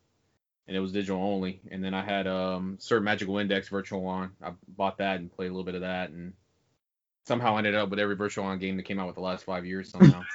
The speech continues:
Speaker 1: So. <laughs> None
Speaker 2: As
Speaker 1: of
Speaker 2: you
Speaker 1: them been
Speaker 2: do.
Speaker 1: released in America. I'm like, "What the fuck?" But, uh,
Speaker 2: As you do. So has that
Speaker 1: yeah.
Speaker 2: series taken off and, like, stayed, stayed relevant over there?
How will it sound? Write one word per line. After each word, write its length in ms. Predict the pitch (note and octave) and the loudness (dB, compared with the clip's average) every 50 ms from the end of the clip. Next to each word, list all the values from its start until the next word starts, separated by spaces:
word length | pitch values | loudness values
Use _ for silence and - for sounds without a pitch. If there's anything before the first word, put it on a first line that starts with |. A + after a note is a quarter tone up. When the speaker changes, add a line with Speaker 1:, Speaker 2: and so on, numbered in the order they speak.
| - - - | -6 -4 -4
Speaker 1:
So. 160 | G2 G2 G#2 - - _ - | -4 -4 -6 -8 -6 _ 10
<laughs> 360 | D#3 C#3+ A#3 A#3+ G#3+ C3+ - - - - - - - _ _ _ _ _ - - - - - | 12 12 12 12 12 10 6 2 -8 -18 -20 -20 -20 _ _ _ _ _ -20 -20 -12 4 10
None 100 | A#2+ A#2+ | 12 12
Speaker 2:
As 60 | A#2 | 12
Speaker 1:
of 40 | B2 | 12
Speaker 2:
you 80 | C#3 C#3 | 12 12
Speaker 1:
them 0 | C3+ | 12
been 40 | B2+ A#2+ | 12 12
Speaker 2:
do. 40 | A#2 | 12
Speaker 1:
released 200 | B2 C3+ C3+ - | 12 10 6 4
in 60 | B2+ | 0
America. 360 | A2+ A2 A#2 B2 B2+ A#2+ - | 0 2 4 2 2 2 0
I'm 160 | G2 G2 G#2 G#2+ | -2 -2 -2 -2
like, 140 | G#2+ G#2+ | -2 -2
"What 80 | A2 A2 | -2 -4
the 80 | - G#2+ | -6 -6
fuck?" 280 | - A2+ A2+ G#2+ F#2 F#2+ | -4 -2 -2 -2 -4 -6
But, 200 | G2 G2 G2 G2 | -6 -6 -4 -2
uh, 20 | F#2+ | 2
Speaker 2:
As 240 | G2 G2+ G#2 G2+ A#2 | 4 4 4 4 2
you 60 | A2+ | 0
do. 280 | A2 A#2 A2 A2 A2 A2 _ _ _ _ _ _ - | 2 4 4 4 4 2 _ _ _ _ _ _ 8
So 180 | - F3 F3 | 12 12 12
has 160 | C#3+ C#3 C#3 D3 | 12 12 12 12
that 120 | D#3+ D3+ | 10 8
Speaker 1:
yeah. 40 | D3+ | 8
Speaker 2:
series 260 | - D3+ D3+ D3+ C#3+ D3 | 10 12 12 12 12 10
taken 260 | - C#3 C3+ C#3 B2+ | 10 8 8 8 10
off 220 | B2+ D3 D3+ - | 10 10 10 8
and, 100 | C#3 A#2 | 6 6
like, 160 | A2+ A2 G#2 | 6 6 4
stayed, 500 | - - - A2+ A#2+ C3 B2+ A#2 - - - | 4 6 8 8 8 8 6 4 -2 -10 0
stayed 200 | - - A2 A2+ | 6 8 8 10
relevant 380 | G#2+ G#2+ G#2 A#2+ C#3 C#3+ C#3+ D3 | 10 10 10 10 10 10 8 8
over 160 | D#3+ D#3+ E3 | 8 8 8
there? 280 | D#3+ E3+ F3+ F3+ D#3 | 8 8 6 4 2